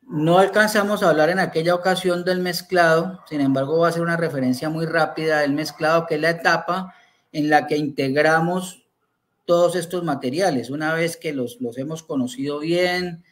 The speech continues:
identificamos cuáles son sus características, entonces hacemos un proceso de vertido dentro de la mezcladora, de, hay, hay un orden sugerido, digamos que este puede ser uno que ha funcionado muy bien,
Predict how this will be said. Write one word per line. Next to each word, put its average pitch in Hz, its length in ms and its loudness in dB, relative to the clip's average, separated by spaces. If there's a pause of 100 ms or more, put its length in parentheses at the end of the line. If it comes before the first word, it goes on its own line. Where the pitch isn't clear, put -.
(160)
identificamos 139 880 -2
cuáles 151 240 -4
son 156 120 -4
sus 151 140 -8
características, 156 960 -4
entonces 131 380 -2
hacemos 139 480 -2 (300)
un 160 160 -8
proceso 180 720 -2 (460)
de 139 240 -2
vertido 175 640 4
dentro 165 340 -2
de 139 80 -2
la 127 120 2
mezcladora, 143 840 2
de, 131 440 -4
hay, 131 240 -6
hay 156 180 0
un 180 140 0
orden 180 560 -2
sugerido, 165 800 -2
digamos 135 500 -4
que 135 200 -4
este 131 220 -6
puede 151 300 -4
ser 151 380 -6
uno 156 320 -6
que 151 80 -8
ha 143 40 -6
funcionado 135 420 -6
muy 151 180 -4
bien, 196 320 -6